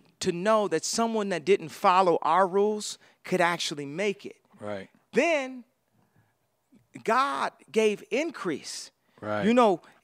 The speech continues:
Speaker 1: and when I had Sunday service, when I went to the hospital the first time, one of the things I wrote down was, "Start a church in Calabasas."
Speaker 2: Mm.
Speaker 1: And we sang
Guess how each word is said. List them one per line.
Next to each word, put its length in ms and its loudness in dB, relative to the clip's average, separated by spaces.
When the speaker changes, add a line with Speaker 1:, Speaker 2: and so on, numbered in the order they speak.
Speaker 1:
and 200 -4
when 200 -2
I 380 0
had 260 2
Sunday 340 0
service, 460 2
when 100 2
I 40 4
went 160 2
to 60 -4
the 40 -2
hospital 320 -2
the 60 -16
first 240 -2
time, 180 -2
one 160 -6
of 100 -6
the 60 -18
things 240 -6
I 80 2
wrote 320 -4
down 240 -4
was, 160 -12
"Start 340 -2
a 80 -8
church 340 -10
in 100 -14
Calabasas." 840 -6
Speaker 2:
Mm. 360 4
Speaker 1:
And 160 2
we 220 4
sang 680 -2